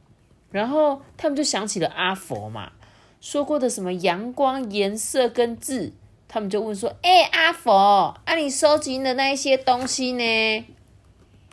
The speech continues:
这时候阿佛就说：“闭上你们的眼睛。”然后他呢，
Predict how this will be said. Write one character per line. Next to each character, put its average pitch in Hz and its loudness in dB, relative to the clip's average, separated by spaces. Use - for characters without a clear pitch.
这 170 -12
时 160 -8
候 160 -6
阿 175 -12
佛 131 -16
就 147 -12
说 143 -10
：“闭 160 -8
上 143 -8
你 123 -12
们 120 -12
的 127 -10
眼 110 -12
睛。” 220 -6
然 143 -10
后 156 -6
他 180 -4
呢， 160 -8